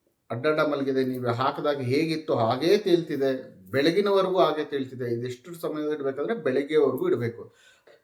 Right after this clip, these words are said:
ಎರಡರಿಂದ ಮೂರು ಅವರ್ ಒಳಗಡೆನೆ ನಿಮ್ಮ ಮನೆಯಲ್ಲಿ ನೆಗೆಟಿವ್ ಎನರ್ಜಿ ಇದೆ ಅಂತಂದ್ರೆ ಅಲ್ಲಿ ತೋರಿಸ್ಲಿಕ್ಕೆ ಪ್ರಾರಂಭ ಮಾಡುತ್ತೆ. ಆದ್ರೂ ಬೆಳಗ್ಗೆವರೆಗೂ, ಮಾರನೇ ದಿನ ಬೆಳಗ್ಗೆವರೆಗೂ ಅದನ್ನ ಇಟ್ಟಿರ್ಬೇಕಾಗ್ತದೆ.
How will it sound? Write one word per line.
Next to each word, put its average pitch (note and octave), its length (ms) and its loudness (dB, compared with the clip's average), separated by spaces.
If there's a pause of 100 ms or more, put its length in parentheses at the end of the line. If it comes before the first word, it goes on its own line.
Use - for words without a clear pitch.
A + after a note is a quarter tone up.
ಎರಡರಿಂದ E3 460 0
ಮೂರು D3+ 400 -2
ಅವರ್ C3 160 0
ಒಳಗಡೆನೆ B2 880 -2 (160)
ನಿಮ್ಮ D#3 320 -4
ಮನೆಯಲ್ಲಿ D3+ 320 -4
ನೆಗೆಟಿವ್ C#3+ 400 -4
ಎನರ್ಜಿ C3+ 300 -4
ಇದೆ A#2+ 160 0
ಅಂತಂದ್ರೆ A2+ 380 -4
ಅಲ್ಲಿ A#2+ 320 -6
ತೋರಿಸ್ಲಿಕ್ಕೆ B2 500 -6
ಪ್ರಾರಂಭ D#3+ 500 0
ಮಾಡುತ್ತೆ. - 640 -10 (140)
ಆದ್ರೂ C3+ 500 0 (120)
ಬೆಳಗ್ಗೆವರೆಗೂ, C#3 760 2 (280)
ಮಾರನೇ C#3+ 580 -2
ದಿನ C3 160 -2
ಬೆಳಗ್ಗೆವರೆಗೂ B2+ 640 0
ಅದನ್ನ B2 320 -2
ಇಟ್ಟಿರ್ಬೇಕಾಗ್ತದೆ. A2 920 -8